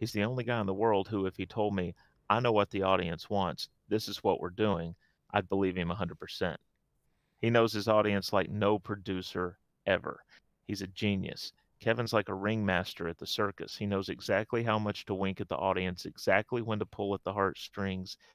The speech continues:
exactly when to do the effects, how many jokes, what the sensibility, what the tone is, 'cause people didn't know how to run away from the pajamas or embrace it.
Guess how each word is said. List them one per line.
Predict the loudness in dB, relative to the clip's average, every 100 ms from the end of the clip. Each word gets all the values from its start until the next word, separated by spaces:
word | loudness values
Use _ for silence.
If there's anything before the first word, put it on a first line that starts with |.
| _ _
exactly | -12 -8 0 2 2 0 -4 -4 -10 _ 0
when | 0 0
to | -4
do | -2 -2
the | -2 -4
effects, | -2 -2 -2 -4 -2
how | 0 0
many | -2 -6
jokes, | -4 -4 -4 -10 -2
what | -2 -2
the | -8
sensibility, | -6 -6 -8 -4 -2 -2 -6 -16 _ _ _ _ _
what | 0 0 0
the | -6
tone | -2 0 0 0
is, | -2 -4 -8 _ _ _ _ _ -10
'cause | -8
people | -4 -4 -4 -8 -2
didn't | -2 0 -2
know | 0 0
how | 0
to | 0
run | 2 0
away | 2 0 0
from | -2 -6
the | -8
pajamas | -6 -2 0 0 -2 -4
or | -6
embrace | -6 -2 0 0 -4
it. | -8